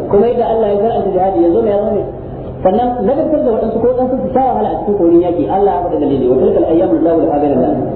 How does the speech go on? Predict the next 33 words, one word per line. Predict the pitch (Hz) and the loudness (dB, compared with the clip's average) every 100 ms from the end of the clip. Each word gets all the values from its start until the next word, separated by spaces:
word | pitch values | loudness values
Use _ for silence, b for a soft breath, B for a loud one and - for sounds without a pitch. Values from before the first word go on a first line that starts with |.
| - - | -8 -6
wa | - - | -2 0
liya'lama | - 392 392 339 | 2 2 0 0
Allahu | - 165 | 0 2
alladhina | 156 143 151 143 | 2 2 2 0
amanu, | 135 113 - - - - - - - - | -2 -4 -6 -8 -8 -8 -6 -6 -6 -2
wa | 196 - | -2 0
yattakhidha | 160 202 190 170 160 | 0 2 0 0 2
minkum | 165 160 - 208 - 190 170 | 2 2 0 -2 -2 -2 -2
shuhada, | - 135 135 135 - - | 0 0 0 -2 -6 -4
wallahu | 131 151 185 170 | -2 0 0 0
la | |
yuhibbu | 165 151 | 0 0
zalimin, | 143 135 127 | 0 0 0
wa | 143 | 0
liyumahhisa | 160 160 190 190 190 | 2 2 2 0 0
Allahu | 170 170 | 0 0
alladhina | 151 165 160 | 2 2 2
amanu, | 165 156 185 - - - | 2 2 2 0 -4 -4
wa | 120 131 | 0 0
yamhaqu | 175 170 | 0 0
al-kafirin." | 131 131 - - - - - - - - | -2 -2 -4 -4 -8 -10 -10 -12 -12 -4
Duk | - 226 | 0 2
wannan | 233 214 | 2 0
hikimomin | 190 226 208 214 | 0 2 2 2
da | 339 | 2
yasa | 175 180 | 2 0
ake | 170 | -2
cin | 311 320 | 0 2
nasara | 294 - | 2 2
a | - | -2
kan | - | -4
su | - | -8
kenan. | - - | -10 -10